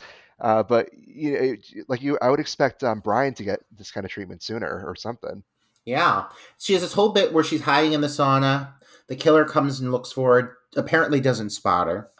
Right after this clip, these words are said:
Speaker 2: Uh, she's hiding under the bench, and she finds Campbell's body. So she finally, she gives it a pause. She tries to make a move for it.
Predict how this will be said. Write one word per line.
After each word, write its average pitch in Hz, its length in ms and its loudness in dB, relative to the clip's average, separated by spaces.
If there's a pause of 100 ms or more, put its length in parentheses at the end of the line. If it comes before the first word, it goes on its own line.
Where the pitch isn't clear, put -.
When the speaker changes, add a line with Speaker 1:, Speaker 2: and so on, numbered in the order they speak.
(160)
Speaker 2:
Uh, 117 220 6
she's 131 720 0
hiding 170 440 4
under 131 260 2
the 110 100 0
bench, 135 360 0
and 107 80 -10
she 117 100 -6
finds 107 300 -2
Campbell's 117 400 -6
body. 135 400 -6 (500)
So 117 380 2
she 131 440 0
finally, 165 460 4
she 135 120 -6
gives 127 240 -2
it 123 60 -4
a 123 60 -2
pause. 139 440 2
She 135 140 -8
tries 113 300 -4
to 110 60 -4
make 95 200 -6
a 92 60 -6
move 123 300 -2
for 131 320 2
it. 123 120 0